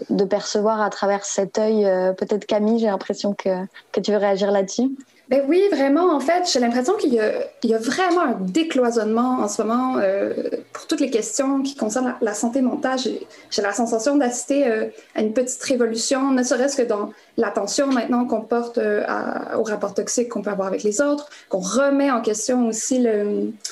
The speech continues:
Speaker 2: euh, le côté inconditionnel du lien familial, parce qu'on, on le sait, pour des personnes qui ont un passé traumatique ou qui ont eu des relations traumatiques avec des proches,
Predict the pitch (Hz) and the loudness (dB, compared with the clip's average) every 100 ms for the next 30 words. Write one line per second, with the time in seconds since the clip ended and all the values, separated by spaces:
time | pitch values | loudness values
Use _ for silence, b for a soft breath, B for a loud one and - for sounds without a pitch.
0 | B B _ - 208 - - - - - | B B _ -2 0 2 0 0 0 0
1 | 226 220 226 226 240 240 214 202 - 233 | 0 0 0 -2 -2 0 -2 -2 -2 0
2 | 208 285 294 240 233 233 226 226 240 254 | 2 2 2 2 2 2 0 2 2 0
3 | 254 - - - - 214 208 285 294 285 | -4 -6 -4 -4 -2 -4 -2 0 0 0
4 | 214 202 208 240 240 226 214 202 202 240 | -2 -2 0 0 0 -2 -2 -4 -2 -4
5 | 240 214 202 277 269 262 - - 202 214 | -2 -4 -2 -2 -2 -4 -10 -6 -4 -2
6 | 202 214 208 - 214 220 214 214 240 220 | -2 -4 -4 -4 -4 -2 -4 -2 -2 -2
7 | 196 202 - 254 269 | -4 -6 -4 -2 -2